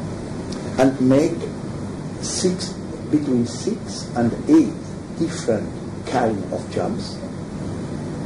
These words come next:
and every jump exercise five series. Five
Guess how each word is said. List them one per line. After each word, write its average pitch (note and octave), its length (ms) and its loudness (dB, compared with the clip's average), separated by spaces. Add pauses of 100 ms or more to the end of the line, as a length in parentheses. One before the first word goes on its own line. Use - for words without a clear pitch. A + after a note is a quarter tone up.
(100)
and B2+ 220 8 (240)
every F#3 520 8
jump B2+ 360 4 (1000)
exercise B2 720 0 (480)
five E3 500 4 (220)
series. C3 520 6 (2750)
Five F3+ 360 10